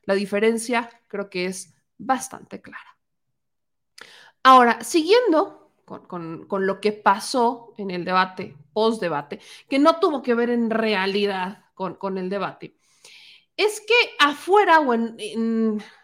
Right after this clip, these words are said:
en los alrededores del Instituto Electoral, eh, donde fue el debate entre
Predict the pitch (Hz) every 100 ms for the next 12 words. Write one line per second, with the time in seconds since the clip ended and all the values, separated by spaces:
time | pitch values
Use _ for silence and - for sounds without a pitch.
0 | _ - 226 233 240 240 247 240 233 233
1 | 240 233 226 226 247 277 247 247 233 208
2 | 202 208 214 226 240 240 214 214 202 202
3 | 208 214 _ _ - 175 185 190 190 185
4 | - 208 208 208 - 202 190 180 190 202
5 | 202 - 175 208 _ - 180 190 185 190
6 | 196